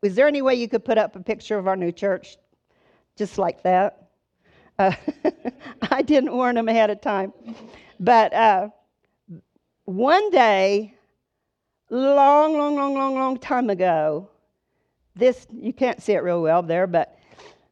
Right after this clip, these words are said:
a long time ago, this church was just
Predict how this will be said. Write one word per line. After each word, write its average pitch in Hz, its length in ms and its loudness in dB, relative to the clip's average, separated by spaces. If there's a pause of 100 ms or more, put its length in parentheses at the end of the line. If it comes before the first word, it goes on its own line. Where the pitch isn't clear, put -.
(680)
a 233 80 2
long 302 340 2
time 269 400 -4
ago, 180 640 0 (840)
this 247 260 -2
church - 760 -6 (720)
was 196 340 0
just - 720 -2